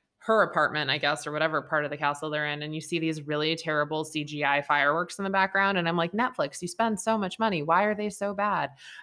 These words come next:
Um, and the queen tells Charles a story about his great-grandmother, Queen Mary,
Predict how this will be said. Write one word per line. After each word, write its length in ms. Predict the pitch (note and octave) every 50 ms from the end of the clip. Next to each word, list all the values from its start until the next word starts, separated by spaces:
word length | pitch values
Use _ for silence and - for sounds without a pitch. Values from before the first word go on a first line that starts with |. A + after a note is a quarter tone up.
| - -
Um, 540 | - - D3 C#3 - D3 - - - - - _ _ _ _ _ _ _ _ _ -
and 140 | G3 G#3 G#3
the 80 | G3+
queen 260 | - - A#3+ A#3+ B3+
tells 300 | C4 - A#3+ G#3+ - -
Charles 520 | - - D#3+ D3+ C#3+ C#3 D3 D3 - - - _ _ _ _ _ _ _ _ _ _ _ _ _ _ _ _ - -
a 40 | F#3
story 420 | F3+ - - F#3 E3 D#3 D#3 D#3
about 380 | D3 D#3 D3+ D#3 D3+ D3 C#3+ -
his 160 | - F3 - -
great-grandmother, 800 | _ - E3+ F3 E3 F#3+ F#3+ F#3+ G3 F3 E3 D#3+ D#3 D3+ D3
Queen 300 | D3+ - - D3+ D3 D3+
Mary, 500 | D3+ D3+ C#3+ D3 - - F#3 F#3 F#3 F3+